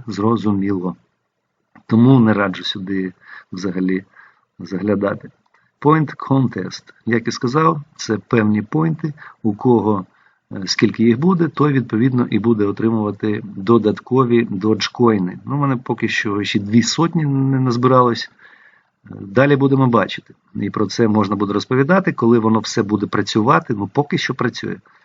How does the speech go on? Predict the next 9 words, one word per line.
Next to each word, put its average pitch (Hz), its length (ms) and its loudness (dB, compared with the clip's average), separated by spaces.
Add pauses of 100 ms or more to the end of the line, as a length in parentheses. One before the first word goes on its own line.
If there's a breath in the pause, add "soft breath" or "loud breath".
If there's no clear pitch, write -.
(640 soft breath)
Коротенькі 139 540 2
лінки. 156 540 4 (260)
Так, 107 400 -2 (340)
можна 127 220 4
додатково 120 420 2
отримувати 110 880 0 (1160)
тут 110 120 0
доджкоїни, 160 500 4
переглядаючи 110 920 0